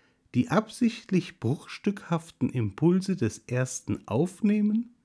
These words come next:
und mit seinen eigenen Gedanken fortspinnen kann.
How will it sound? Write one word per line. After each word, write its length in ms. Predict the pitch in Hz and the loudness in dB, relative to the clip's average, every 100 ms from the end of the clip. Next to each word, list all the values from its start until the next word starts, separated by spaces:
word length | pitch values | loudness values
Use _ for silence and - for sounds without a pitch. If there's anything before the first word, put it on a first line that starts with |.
| _ | _
und 200 | 131 120 | 0 2
mit 120 | 120 | 0
seinen 380 | - 110 98 104 - | 0 0 0 -4 -4
eigenen 580 | 107 151 175 190 185 175 | 0 0 2 2 2 0
Gedanken 840 | 185 156 101 101 - - 143 139 _ _ _ _ _ | -2 0 0 0 -4 -6 -6 -6 _ _ _ _ _
fortspinnen 1000 | _ - - 117 - - - 92 80 87 | _ -6 2 2 0 -10 -8 -8 -6 -12
kann. 220 | - - | -14 -18